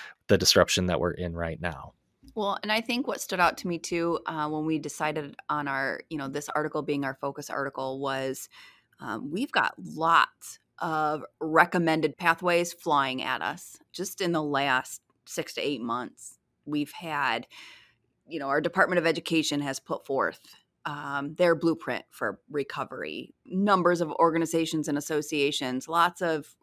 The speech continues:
Speaker 2: uh, research-based articles on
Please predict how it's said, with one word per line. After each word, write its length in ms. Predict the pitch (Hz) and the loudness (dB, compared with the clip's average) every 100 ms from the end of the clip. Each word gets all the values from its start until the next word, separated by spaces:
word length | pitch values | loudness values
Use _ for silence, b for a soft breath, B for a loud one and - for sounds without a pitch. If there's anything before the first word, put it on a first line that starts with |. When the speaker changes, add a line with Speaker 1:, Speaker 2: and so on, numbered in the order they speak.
| - | -6
Speaker 2:
uh, 160 | 151 143 | -4 -2
research-based 880 | 160 170 160 147 - - 151 147 - | -2 -2 -2 -4 -4 -4 -4 -4 -4
articles 600 | - 147 139 131 117 82 - - | -2 -2 -2 -2 -2 -4 -8 2
on 280 | 143 135 | 4 4